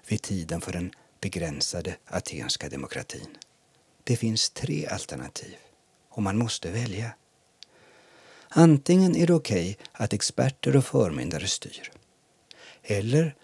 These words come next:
så går man sin egen väg och vägrar att foga sig i någon yttre auktoritet alls. Om man nu inte väljer den ganska knöliga men demokratiska medelvägen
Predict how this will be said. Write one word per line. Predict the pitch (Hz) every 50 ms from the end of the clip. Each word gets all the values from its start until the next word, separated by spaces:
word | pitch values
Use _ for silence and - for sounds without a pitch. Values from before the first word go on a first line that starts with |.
| _ -
så | - - 127
går | 117 107 98 92
man | 98 95
sin | - - 110 120
egen | 127 131 120 101 123 127 131 127
väg | 120 127 131 143 156 156 - - _
och | - _ - 135 127 131
vägrar | 139 143 135 113 95 85 76 101 104 127 139 139 -
att | - 113 117 -
foga | - - 131 107 98 - 90 90
sig | - - 104
i | 107
någon | 110 117 113 104 85 98 98 -
yttre | 85 - - - - 90 101 101
auktoritet | 95 - - - 110 107 - - 90 101 - -
alls. | - 127 - - - - - - - _ _ _ _ _ _ _ _ _ _ _ _ _ _ _ _ _ _ - - - _ -
Om | - 156 156 156 156 151 147 139 - - - _ -
man | 139 139 127 107
nu | 101 98 90 92
inte | - 127 113 101 92 - 107 98
väljer | 92 80 78 76 71 64 76 80 90 - - - - - - - -
den | - 113 117
ganska | 123 117 110 - - 95 95
knöliga | - - - 135 135 139 135 120 95 87 78 90 110 107 90 - - - - -
men | - - 113 110 107 104 - _ _
demokratiska | - 123 117 117 110 - - 107 95 90 - - 87 85 - - 113
medelvägen | 113 127 135 131 123 95 - 82 82 85 85 98 107 117 127 139 135 120 85 71 71